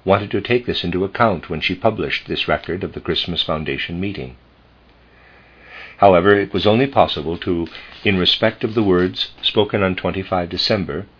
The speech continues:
for on twenty-nine December, the call to the hierarchies by name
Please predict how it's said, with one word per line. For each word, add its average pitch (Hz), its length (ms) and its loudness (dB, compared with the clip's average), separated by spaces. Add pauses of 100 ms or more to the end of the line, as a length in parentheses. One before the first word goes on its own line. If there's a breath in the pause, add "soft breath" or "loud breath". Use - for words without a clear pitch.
(760 soft breath)
for 95 200 6
on 92 220 4
twenty-nine 95 640 0
December, 73 640 -4 (460 soft breath)
the - 80 -2
call 110 480 6
to - 160 -6
the 117 100 -4
hierarchies 82 720 0
by 90 260 2
name 69 420 -4